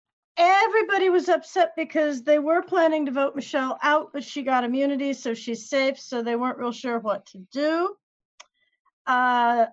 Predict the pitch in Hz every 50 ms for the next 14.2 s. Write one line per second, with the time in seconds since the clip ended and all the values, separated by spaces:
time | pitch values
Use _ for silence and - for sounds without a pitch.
0 | _ _ - 302 277 311 302 294 277 311 262 277 302 294 311 330 262 - - -
1 | 262 262 269 277 294 311 294 - - 269 254 254 254 254 - - 269 254 254 254
2 | 254 247 240 - - 262 233 214 226 220 214 214 - - _ 269 262 269 277 269
3 | - - 233 226 - 240 233 190 196 262 311 359 359 302 240 233 - - - 247
4 | 226 220 226 214 214 202 - - 320 359 359 320 254 233 254 311 - - 254 254
5 | 247 247 - - 262 311 392 392 349 - - 240 240 240 247 262 277 269 - _
6 | _ _ _ _ _ _ _ - 254 269 277 240 - - 311 285 285 240 285 -
7 | - 254 233 233 _ 220 220 214 208 202 _ _ _ 208 196 185 180 180 - -
8 | _ _ _ _ _ _ _ _ _ _ _ _ _ _ _ _ _ _ _ _
9 | _ _ _ _ - - 220 214 214 214 214 214 214 214 214 220 220 214 220 220
10 | 208 190 220 214 214 214 208 208 202 202 202 233 233 233 247 262 - 302 262 226
11 | 254 254 247 262 254 - 233 220 214 - 220 208 208 202 233 247 240 240 247 240
12 | 254 226 214 214 202 214 202 196 185 190 180 208 226 233 247 269 262 - - -
13 | - 269 254 269 - - _ 233 262 262 269 269 - - _ - 233 214 214 254
14 | 294 359 -